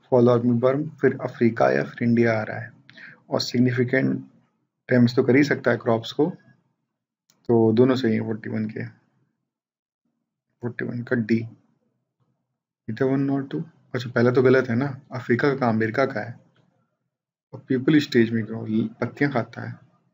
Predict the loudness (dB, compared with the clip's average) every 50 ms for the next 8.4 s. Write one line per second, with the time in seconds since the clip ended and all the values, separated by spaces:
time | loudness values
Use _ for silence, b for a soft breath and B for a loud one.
0 | _ _ _ _ _ _ _ _ _ _ _ _ _ _ _ _ _ _ _ _
1 | _ _ _ _ _ -4 -4 -2 0 0 2 2 4 4 4 4 4 4 4 6
2 | 4 4 2 0 -2 -6 -8 -8 -8 -10 -12 -12 -12 -14 -16 -18 _ _ _ _
3 | _ _ _ _ _ _ _ _ _ _ _ _ _ _ _ _ _ _ _ _
4 | _ _ _ _ 0 2 2 2 2 0 0 0 0 0 -2 -4 -6 -10 -12 -12
5 | -10 -10 -10 -12 -14 -16 -18 -20 _ _ b b b b b _ _ _ _ _
6 | _ _ _ _ _ _ _ _ _ 0 0 2 2 2 2 2 4 2 2 4
7 | 4 4 6 6 6 6 4 4 4 4 2 4 4 4 2 2 2 4 6 6
8 | 6 8 6 6 6 6 6